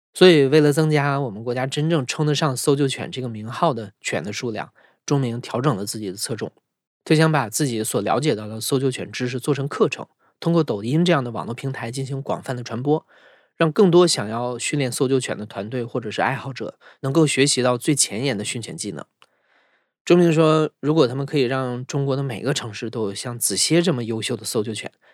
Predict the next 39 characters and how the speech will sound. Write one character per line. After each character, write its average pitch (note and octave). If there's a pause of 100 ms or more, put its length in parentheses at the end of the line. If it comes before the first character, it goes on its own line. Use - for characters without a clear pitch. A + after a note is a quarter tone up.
(120)
随 E3
时 F3+
随 D3
地 E3+
的 B2
可 A#2+
以 G#2
去 A2+
救 C3
助 A#2+
一 G#2+
个 A2+
家 A2
庭 G#2+
的 G#2+
孩 D#2+
子、 A2 (140)
父 -
母 F#2+
或 -
者 G2
是 G2+
兄 C3
弟 B2+
姐 G#2+
妹， G2 (340)
那 D3
他 C#3
们 C3+
的 C3
付 C3
出 A#2+ (120)
才 -
是 C3
真 C#3
正 C3
值 F#2
得 F#2
的。 -